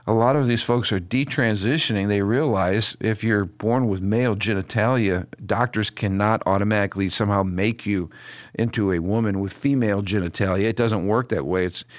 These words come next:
painful. It's gruesome. It's, <laughs> it, it causes you to be sterile. It, it, it, it, you can't go back. Uh, and they can't refix what God gave you.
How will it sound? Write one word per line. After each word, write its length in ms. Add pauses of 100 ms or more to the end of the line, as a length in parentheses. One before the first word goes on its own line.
(140)
painful. 680
It's 240
gruesome. 640 (440)
It's, 320
<laughs> 440
it, 400
it 240
causes 380
you 100
to 60
be 140
sterile. 760
It, 260
it, 200
it, 300
it, 260
you 100
can't 300
go 160
back. 440
Uh, 460 (320)
and 100
they 80
can't 280
refix 640
what 200
God 300
gave 280
you. 300